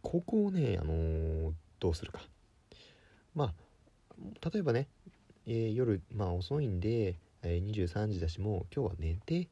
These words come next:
明日の昼間撮るみたいなこともできなくはないんですけど、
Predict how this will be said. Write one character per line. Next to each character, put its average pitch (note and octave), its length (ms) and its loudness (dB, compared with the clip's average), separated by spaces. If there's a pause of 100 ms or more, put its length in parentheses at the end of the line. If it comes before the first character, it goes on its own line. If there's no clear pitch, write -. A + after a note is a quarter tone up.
(300)
明 F2+ 120 0
日 - 220 -6
の G2+ 100 0
昼 G2+ 260 -2
間 F2+ 140 0
撮 D3 160 -2
る C#3 80 2
み E2+ 140 2
た G2 100 -4
い F#2+ 40 -2
な F#2 80 -4
こ A2 120 -8
と C3+ 100 -4
も C3+ 380 0 (400)
で D#3 180 0
き - 160 -10
な C4 100 0
く - 160 -6
は G#2 80 -6
な E2 140 -4
い - 60 -6
ん D2+ 80 -6
で - 100 -12
す - 160 -20
け - 120 -10
ど、 - 340 -6